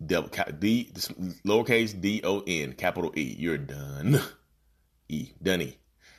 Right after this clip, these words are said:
Because they will never forgive that. They will never forget that you are now an enemy of them. Point blank period. You ju-, you just are. You become an enemy to the narcissist because you cheated on them.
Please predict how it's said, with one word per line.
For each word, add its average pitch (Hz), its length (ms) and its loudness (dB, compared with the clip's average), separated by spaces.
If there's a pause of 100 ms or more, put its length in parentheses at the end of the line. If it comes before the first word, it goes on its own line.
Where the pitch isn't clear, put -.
(300)
Because 90 300 4
they 98 100 8
will 101 100 6
never 95 180 4
forgive 85 300 0
that. 67 180 -6
They 80 100 0
will 78 100 0
never 85 200 2
forget 101 360 -2
that 76 300 0 (280)
you 90 220 4
are - 40 4
now 85 240 4
an 78 180 -4
enemy 65 280 -4
of 58 140 -10
them. - 160 -14 (400)
Point 104 200 2
blank 90 160 2
period. 78 240 -6
You 98 160 0
ju-, 92 220 0
you 98 100 -2
just 90 220 -2
are. 73 240 2 (280)
You 104 140 0
become 107 260 0
an 90 100 0
enemy 92 320 2
to 98 120 0
the 90 80 2
narcissist 82 500 -2 (360)
because 82 460 2 (520)
you 90 120 0
cheated 120 260 6
on 78 80 2
them. 50 180 -6